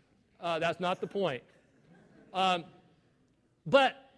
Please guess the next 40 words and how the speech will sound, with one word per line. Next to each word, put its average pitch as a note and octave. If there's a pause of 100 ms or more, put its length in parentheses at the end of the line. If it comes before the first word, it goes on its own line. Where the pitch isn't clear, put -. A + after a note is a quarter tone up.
(480)
but G3
it, C4+
it B3+
not C#4
only C#4+
dr-, F#3
began A#3
to G#3+
dry A#3+
up, A3+
but G3+
it G#3
got G3
birch D4+
borer, A3
apparently. F#3 (1200)
And A#3+
you A#3
have C4+
to A#3+ (140)
actively A#3
treat C4
these G#3
trees A3
to G3+
make G#3
sure A3+
you G3+
have G3+
to G3
defend D#4
them G#3
against G#3
the G#3
birch A#3
borer. G#3 (680)
How -
many G3+
get F#3+
that? G3+